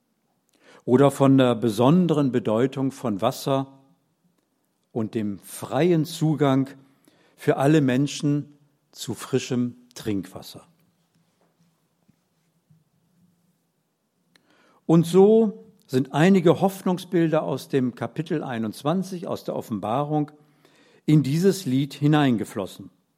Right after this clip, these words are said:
Ich lese einige Bilder mal vor. Es sind wunderbare Bilder, die am Ende der Bibel gemalt werden.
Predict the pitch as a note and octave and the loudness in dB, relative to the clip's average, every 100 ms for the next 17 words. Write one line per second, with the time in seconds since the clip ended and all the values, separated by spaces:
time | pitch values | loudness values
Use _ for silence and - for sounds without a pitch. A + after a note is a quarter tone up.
0 | _ _ _ _ _ _ _ _ _ _ | _ _ _ _ _ _ _ _ _ _
1 | - A2 C3+ D3 C#3 D3 D3 D3+ D3+ D3+ | -8 -2 0 0 0 2 2 0 0 0
2 | D3+ D3+ D3+ D3 G3+ B2 E2 _ _ _ | 0 -2 -4 -4 -6 -6 -8 _ _ _
3 | _ _ _ _ _ _ _ _ D3 D#3 | _ _ _ _ _ _ _ _ -2 2
4 | E3+ D#3+ A#3 G#3 D3+ D3+ C#3 C3+ B2 D#3 | 4 6 6 6 6 4 4 0 2 4
5 | F#3+ G3 F#3 - - _ _ D3 D3+ C#3+ | 4 2 -2 -8 -20 _ _ -6 -4 -4
6 | D#3 F3 F#3+ F3+ D#3+ C#3+ A2+ C3 D#3 E3 | -2 0 0 0 0 -2 -2 -6 -2 0
7 | D#3+ C#3+ C#3 B2+ A#2+ C3+ D3 C#3+ - A#2 | 0 0 -2 -2 -2 -2 -2 -2 -4 -4
8 | G#2 F#2 F#2 F2+ | -4 -6 -12 -16